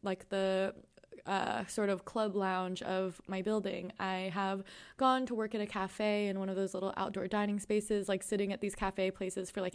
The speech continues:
eight hours. Um, and so I've just been feeling really antsy.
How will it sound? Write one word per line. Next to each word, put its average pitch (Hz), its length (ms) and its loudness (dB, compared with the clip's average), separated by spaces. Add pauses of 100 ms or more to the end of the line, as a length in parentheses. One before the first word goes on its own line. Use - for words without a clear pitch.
eight 202 200 4
hours. - 520 -2 (960)
Um, 202 460 2
and 233 100 2
so 240 80 4
I've 247 160 8
just 320 140 -2
been 349 140 2
feeling 233 240 0
really 214 260 2
antsy. 220 480 0